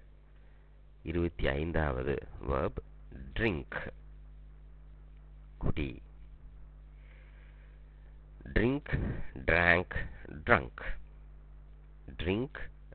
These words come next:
drank, drunk. இந்த குடி என்கின்ற வெர்பை ஸ்போக்கன் இங்கிலீஷில் அதிகமாக இந்த அர்த்தத்தில்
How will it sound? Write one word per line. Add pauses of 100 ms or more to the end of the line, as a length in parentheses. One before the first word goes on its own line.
(120)
drank, (340)
drunk. (1800)
இந்த
குடி
என்கின்ற (1000)
வெர்பை (560)
ஸ்போக்கன்
இங்கிலீஷில் (400)
அதிகமாக
இந்த
அர்த்தத்தில்